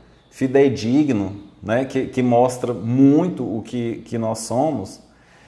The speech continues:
é, a gente consegue passar uma imagem pra alguém do que, daquilo que a gente é, daquilo que a gente acredita.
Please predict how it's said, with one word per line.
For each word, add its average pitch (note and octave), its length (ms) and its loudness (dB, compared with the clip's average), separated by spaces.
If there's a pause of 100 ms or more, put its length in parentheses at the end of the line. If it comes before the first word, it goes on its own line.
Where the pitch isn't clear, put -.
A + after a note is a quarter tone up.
(240)
é, A2+ 880 2 (540)
a A2+ 140 0
gente C3+ 220 0
consegue D3+ 500 0
passar D#3 720 -2
uma C3+ 180 2
imagem D3 600 0
pra C#3 180 2
alguém B2+ 540 0
do C3+ 120 0
que, D#3+ 220 0
daquilo C#3+ 480 2
que G3 100 -2
a G3 60 2
gente F#3 420 -4
é, B2 360 0 (1120)
daquilo A2+ 380 0
que D3 80 2
a C3 60 4
gente B2+ 220 -2
acredita. A2+ 920 -2